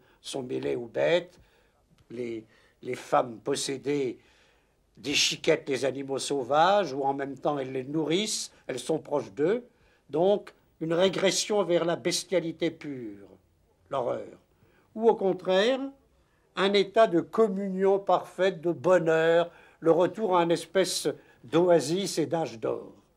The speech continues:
C'est ça Dionysos. Et ce Dieu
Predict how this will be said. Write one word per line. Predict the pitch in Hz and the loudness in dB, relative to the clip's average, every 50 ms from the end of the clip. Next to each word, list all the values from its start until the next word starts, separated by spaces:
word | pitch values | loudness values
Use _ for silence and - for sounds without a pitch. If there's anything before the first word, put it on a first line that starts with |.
| _ _ _ _ _ | _ _ _ _ _
C'est | - - 185 | -8 -4 -4
ça | 165 - 208 | 0 0 0
Dionysos. | 175 143 151 151 139 131 110 101 104 104 - - - - - - _ _ _ _ _ _ _ _ _ _ _ _ - | 0 0 -2 -2 -2 -4 -8 -10 -12 -14 -16 -16 -16 -16 -18 -18 _ _ _ _ _ _ _ _ _ _ _ _ -2
Et | 175 | -2
ce | 175 175 - 214 | 0 0 0 -2
Dieu | 175 165 196 262 294 285 220 - - - | 0 2 4 6 8 8 6 4 2 -2